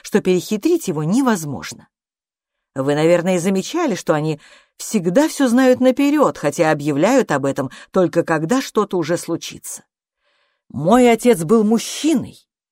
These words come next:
и я хорошо знаю всю их породу».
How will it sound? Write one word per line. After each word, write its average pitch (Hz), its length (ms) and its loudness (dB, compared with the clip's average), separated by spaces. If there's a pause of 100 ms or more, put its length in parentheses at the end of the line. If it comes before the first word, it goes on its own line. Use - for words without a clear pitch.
(140)
и 214 100 -2
я 302 220 2
хорошо 285 580 0
знаю 170 400 -6
всю - 220 -6
их 131 200 -6
породу». 139 500 -4